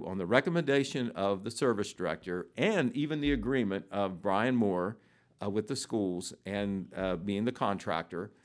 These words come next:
um, the decision was they would allow a zero setback off Vaughn Street. So it will be closer to Vaughn Street, but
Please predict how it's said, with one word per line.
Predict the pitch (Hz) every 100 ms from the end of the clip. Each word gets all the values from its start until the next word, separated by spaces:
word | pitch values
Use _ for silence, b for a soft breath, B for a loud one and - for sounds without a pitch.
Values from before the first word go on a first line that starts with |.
| b b _
um, | 98 101 95 95 92 95 b b _ -
the | 104
decision | 95 - 135 143 156
was | 120 104 95 98 - _ _
they | 107 110
would | 107 143 165 -
allow | 135 127 110 104 104 107
a | 95 90
zero | 92 95 135 143 135
setback | - 131 98 92 82 78 - - _ _ -
off | 95 -
Vaughn | 113 127 107
Street. | - 80 -
So | - 110
it | 98
will |
be | 117 135
closer | - 147 143 131
to | 104
Vaughn | 98 117 120 107
Street, | - 82 95 101
but | 95 170 117 -